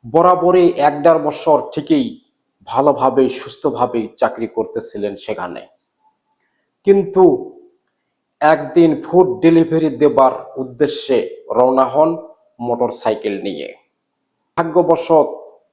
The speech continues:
পিছন দিক থেকে একটা কার এসে ধাক্কা মারে মোটরসাইকেলে, পড়ে যায় এই প্রবাসী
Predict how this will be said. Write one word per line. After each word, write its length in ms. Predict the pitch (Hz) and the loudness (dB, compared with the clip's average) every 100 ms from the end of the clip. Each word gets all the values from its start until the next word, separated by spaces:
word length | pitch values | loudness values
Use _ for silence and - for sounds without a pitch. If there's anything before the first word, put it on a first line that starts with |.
| _ _ _ _ _ _ - | _ _ _ _ _ _ -10
পিছন 240 | - 185 175 | -2 2 4
দিক 140 | 165 165 | 2 0
থেকে 180 | 170 165 160 | -2 4 4
একটা 220 | 147 - 139 - | 2 -2 -4 2
কার 160 | 151 156 143 | 4 4 2
এসে 260 | - 143 110 - - _ _ _ _ _ - - | -2 -4 -4 -4 -14 _ _ _ _ _ -18 -10
ধাক্কা 360 | 151 - 151 139 | -10 -2 0 2
মারে 220 | 135 120 95 - 123 | 2 0 -6 -10 -4
মোটরসাইকেলে, 800 | 131 131 113 - 104 - 80 52 _ _ _ _ _ _ _ _ | -2 0 -2 -4 -6 -6 -10 -12 _ _ _ _ _ _ _ _
পড়ে 200 | 170 170 170 156 | 4 4 6 4
যায় 200 | 147 135 - - 131 | 4 2 -8 -4 -2
এই 80 | 131 - | -2 -2
প্রবাসী 420 | 131 123 - | 0 0 0